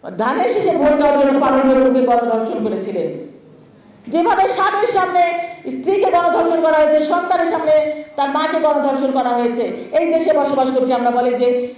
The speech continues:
মানে নারীর ক্ষমতায়ন, আমাদের আপা বললেন, এই, এই হলো নারীর ক্ষমতায়ন। শুধু আমি ক্ষমতায় বসে থাকবো, আমার পাওয়ার চাই, কেউ কোনো কথা বলতে পারবে না, সবাই মুখ বুজে সহ্য করতে হবে। আমরা মুখ বুজে অনেক সহ্য করেছি, মুখ খুলতে গেলেই মামলা,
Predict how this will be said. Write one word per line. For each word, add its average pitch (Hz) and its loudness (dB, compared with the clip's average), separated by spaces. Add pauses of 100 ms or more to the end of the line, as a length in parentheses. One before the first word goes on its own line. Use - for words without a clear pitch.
(100)
মানে 214 -4
নারীর 247 -2
ক্ষমতায়ন, 220 -2
আমাদের 208 0
আপা 208 -2
বললেন, 196 -4 (240)
এই, 330 2
এই 349 2
হলো 339 0
নারীর 285 0
ক্ষমতায়ন। 254 0 (320)
শুধু 311 -2
আমি 311 2
ক্ষমতায় 330 0
বসে 330 -2
থাকবো, 339 0 (340)
আমার 330 -2
পাওয়ার 349 2
চাই, 381 4 (300)
কেউ 381 2
কোনো 359 4
কথা 330 0
বলতে 311 4
পারবে 269 2
না, 262 2
সবাই 294 2
মুখ 311 2
বুজে 277 0
সহ্য 254 2
করতে 233 -2
হবে। 208 -2 (420)
আমরা 311 -2
মুখ 370 0
বুজে 370 0
অনেক 370 2
সহ্য 381 0
করেছি, 330 2
মুখ 370 0
খুলতে 370 2
গেলেই 330 2
মামলা, 285 0